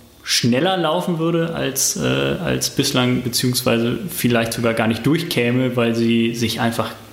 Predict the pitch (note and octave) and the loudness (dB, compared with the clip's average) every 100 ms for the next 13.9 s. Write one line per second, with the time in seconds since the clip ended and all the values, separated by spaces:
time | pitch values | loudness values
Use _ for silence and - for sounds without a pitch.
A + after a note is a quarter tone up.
0 | - - - - G#2 - A2+ - B2+ A#2+ | -20 -20 -14 -10 -6 -2 -2 2 2 0
1 | - G#2+ A2 - - - - - A2+ A2 | -2 -4 -4 -8 -16 -16 -8 0 2 2
2 | A2+ A2 A2 - - - F#3+ E3 B2+ C3 | 2 0 -2 -2 0 2 2 2 0 -2
3 | - B2 D3 B2 A#2 A#2 A2+ - A#2 A#2 | 0 0 2 2 2 2 0 0 0 0
4 | A2+ A2+ C#3+ - B2+ C3 - F#3+ G#3+ E3 | 0 -2 -6 0 2 2 0 0 2 2
5 | D3+ D3 - - - - - - C#3+ C#3+ | 2 0 -4 -14 -18 -18 -18 -2 0 0
6 | - - A#2+ A#2+ A#2 A#2 A#2 - - - | -6 -2 0 2 2 2 0 -4 -16 -18
7 | - - A2+ - A#2+ A#2 A2+ A2+ A#2 A#2 | -20 -4 -2 0 2 2 2 2 -2 -2
8 | B2+ - C3 A#2+ A#2 A#2 - D#3+ G#3 - | -2 -2 0 0 0 -2 -2 0 0 -2
9 | - - - - A#2 A#2 A#2 A#2 A#2 A#2 | -10 -16 -16 -2 0 2 2 0 -2 -6
10 | - A2+ A#2+ B2 A#2 A#2 - A#2 A#2 A#2 | -2 0 2 4 2 0 -2 0 2 0
11 | B2 - B2+ A#2 A#2+ A#2+ A#2 A#2 A2+ - | 0 0 2 2 2 2 2 2 0 0
12 | A#2+ A#2+ B2 B2 - - - - D3+ F#3+ | 0 0 0 -4 -10 -10 -6 0 2 2
13 | E3 D#3 - - D3 D#3 D#3+ D#3+ D#3+ | 2 0 0 0 2 4 4 4 0